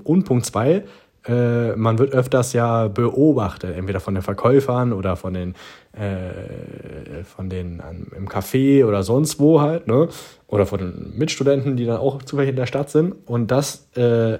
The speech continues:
härtet eher einen ab. Warum? Weil hätte ich das nicht gehabt, dann, ähm, würde ich gen-, generell mir viel mehr Gedanken machen,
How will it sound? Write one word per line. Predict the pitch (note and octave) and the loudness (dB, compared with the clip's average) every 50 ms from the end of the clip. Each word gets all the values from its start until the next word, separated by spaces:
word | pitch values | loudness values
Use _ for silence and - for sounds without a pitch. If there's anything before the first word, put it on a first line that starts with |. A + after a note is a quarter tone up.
| - - | -6 -10
härtet | - - B2 C3 C#3 - C#3+ - - - | -6 -4 -4 -2 -2 -2 -4 -6 -6 -4
eher | B2+ B2+ B2 A#2+ A2+ - | -2 -2 -2 -2 -4 -4
einen | - G#2+ A2+ A2 G#2+ G#2 G2+ - | -4 -4 -2 -2 -2 -4 -6 -6
ab. | - B2 B2+ B2+ - - _ | -4 -4 -4 -4 -6 -10 _
Warum? | G#2 G2+ F#2+ F#2 A#2+ D3 E3+ F#3+ G3 - - _ _ | -4 -4 0 2 4 4 4 2 0 -6 -14 _ _
Weil | - G2+ | -4 0
hätte | G#2 B2+ C#3 | 0 0 0
ich | B2+ | 0
das | - B2 A2 C3 | -4 -4 0 0
nicht | B2 - | -2 -2
gehabt, | - - F2+ A#2 F#2+ - - - - _ - - - - - _ _ _ _ _ _ | -2 -2 -2 -2 -2 -2 -6 -14 -20 _ -20 -20 -20 -20 -20 _ _ _ _ _ _
dann, | - G#2+ A#2+ A#2+ B2 B2+ C3 C3+ C3+ C3+ C3 C3+ C3+ C3+ C3+ - - _ _ | -4 2 4 4 6 6 4 2 2 2 2 0 0 -2 -4 -8 -14 _ _
ähm, | - B2+ B2 B2 A#2+ A#2+ A#2+ A#2+ A#2 A#2 A#2 A#2 A#2 A2 | 0 2 2 4 4 2 2 2 2 2 0 0 0 2
würde | A2+ C3 C3 | 2 2 2
ich | B2+ C3 | 2 0
gen-, | - C3+ C3+ C#3+ C#3+ C#3+ C#3 - - | 0 0 2 2 2 2 0 0 -2
generell | - C3 C3+ C3+ A#2+ B2 B2+ | -2 0 0 2 2 2 2
mir | B2+ B2 B2 | 0 0 -2
viel | A#2 - - - E3 D#3 | -2 -4 -2 -2 0 2
mehr | C#3+ B2+ A#2+ B2 B2+ B2+ | 2 2 2 0 0 0
Gedanken | A#2 B2+ A#2 A#2+ B2 B2 A#2 A#2 | -2 -2 -2 -2 -2 -4 -4 -2
machen, | A2+ A#2 A#2 G#2 B2 C3 | -2 -2 -2 -2 -4 -6